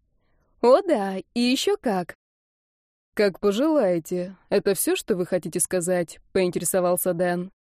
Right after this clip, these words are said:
«Нет, не все. Ты в курсе, что я скучаю?» Мне вдруг захотелось сказать ему что-нибудь ласковое. «Мой котенок».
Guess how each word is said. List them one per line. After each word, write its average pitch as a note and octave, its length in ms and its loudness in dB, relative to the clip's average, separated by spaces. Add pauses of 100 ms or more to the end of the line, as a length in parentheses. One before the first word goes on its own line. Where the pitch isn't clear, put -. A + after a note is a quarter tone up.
(920)
«Нет, C4 320 4
не F4 100 2
все. F#3 440 -4 (220)
Ты C4+ 140 4
в - 100 -10
курсе, - 300 -2
что - 220 0
я A#3+ 160 2
скучаю?» F3+ 720 -4 (100)
Мне G3+ 240 0
вдруг F3+ 240 -4
захотелось F#3+ 500 -2
сказать G3 440 -2
ему G3+ 160 -2
что-нибудь A3+ 440 -2
ласковое. F3+ 720 -4 (220)
«Мой B3 240 4
котенок». G3 640 -4